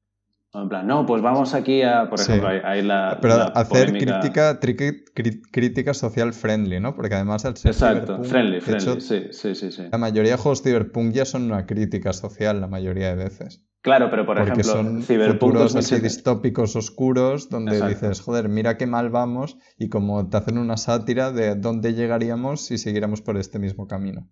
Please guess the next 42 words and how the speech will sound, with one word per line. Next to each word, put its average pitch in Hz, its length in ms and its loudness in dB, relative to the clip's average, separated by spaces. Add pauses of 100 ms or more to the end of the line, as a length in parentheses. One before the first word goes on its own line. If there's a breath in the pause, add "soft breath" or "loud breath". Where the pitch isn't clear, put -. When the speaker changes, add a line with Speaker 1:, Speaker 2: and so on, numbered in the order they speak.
Speaker 1:
Pero 113 160 2
Cyberpunk 117 420 2
dos 127 160 2
mil 127 160 0
setenta 117 320 -2
y 110 60 0
siete 127 320 0
es 107 100 -4
como 107 180 -4
en 98 100 -4
plan, 95 300 -4
eh, 95 180 -6
no 98 120 -4
tengo 110 240 -2
cojones 98 460 -6
para 92 180 -4
criticar 90 360 -4
a 87 60 -6
nadie, 87 260 -6
porque 85 200 -6
claro, 85 200 -4
es 85 40 -10
un 92 120 -10
juego 92 200 -4
muy 87 220 -8
grande. 101 420 -2
Entonces 92 380 -4
nosotros, 92 500 -2
que 90 160 -8
no 92 140 -6
es - 180 -12
tan, 104 240 -2
tan 101 180 -4
grande 101 400 -4
y 117 40 -4
no 98 140 -4
damos 92 240 -4
de 98 100 -4
comer 98 200 -4
a 90 60 -6
tanta 98 260 -4
gente, 101 440 -6